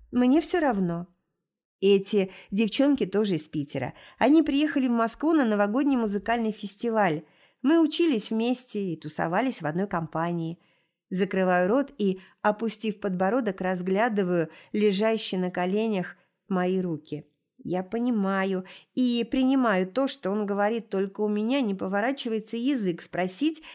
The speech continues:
где же мое место в его жизни, какую нишу я там занимаю и занимаю ли вообще. Мне нужно было проигнорировать их визит в мой ресторан, потому что я с тобой сплю? Захлебнувшись обидой,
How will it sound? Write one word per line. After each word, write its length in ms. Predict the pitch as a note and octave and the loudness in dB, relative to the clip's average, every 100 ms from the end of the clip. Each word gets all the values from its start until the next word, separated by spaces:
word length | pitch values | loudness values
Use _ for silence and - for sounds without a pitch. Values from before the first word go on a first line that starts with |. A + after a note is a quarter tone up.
| - | -8
где 320 | G#3 G#3+ A#3+ | -2 0 2
же 120 | A#3+ B3+ | 4 4
мое 520 | B3+ C4 A#3+ C4 A#3 | 4 2 2 4 4
место 500 | G#3 A3+ F#3+ - D#3 | 4 2 0 -2 -6
в 60 | |
его 320 | D#3+ F3+ F#3+ G3 | -6 -6 -4 -4
жизни, 580 | G#3+ A#3 F#3 F3 D#3+ - - - | -2 -2 -2 -4 -8 -12 -20 -8
какую 480 | A3+ A3 C4 B3+ B3+ | -8 -2 0 2 4
нишу 400 | C4 B3+ G3 G3 | 4 2 0 0
я 180 | G#3+ | 0
там 280 | A3+ G#3+ F#3+ | 2 0 2
занимаю 800 | F#3+ G#3 B3 B3+ B3+ G#3 F3+ D#3+ - _ | 0 0 2 2 2 0 0 -4 -10 _
и 100 | A#3+ | 0
занимаю 600 | A3 B3 B3+ C4 A#3+ F#3+ | 2 2 2 2 2 0
ли 100 | F#3+ | 0
вообще. 600 | G3 A3+ - - G3+ D#3 - _ _ _ _ _ _ | -2 -4 -2 -4 -4 -6 -10 _ _ _ _ _ _
Мне 220 | G3+ G#3 | -2 0
нужно 380 | G3 F#3+ F#3 G3+ | 2 0 0 -2
было 260 | G3 G3+ G3 | 0 0 0
проигнорировать 880 | G3 F#3+ F#3+ F#3 F#3+ G#3 F#3 F#3 - | -2 -2 0 0 0 0 -2 -4 -6
их 260 | G3 F#3 F3+ | -4 -4 -4
визит 380 | F3+ F3 G3+ F3+ | -4 -2 -4 -2
в 40 | |
мой 240 | F3+ F#3 | -2 0
ресторан, 540 | F3+ F#3 F3+ F3 F3+ F#3 | 0 0 0 0 0 -2
потому 340 | F3+ E3 E3 | -4 -4 -4
что 200 | E3 - | -6 -6
я 160 | D#3 E3 | -4 -2
с 60 | |
тобой 400 | - E3 F3+ D4 | -2 -2 -2 -2
сплю? 420 | G4+ - F3+ C3+ - _ _ _ _ _ _ | -2 -4 -4 -4 -10 _ _ _ _ _ _
Захлебнувшись 960 | - F3 F#3 G#3 G3+ B3 A#3 - G#3+ - | -4 -4 -2 -2 2 0 0 -2 -2 -2
обидой, 640 | - G3+ F3 B3+ A3+ A3 F#3 | 0 0 2 0 2 0 0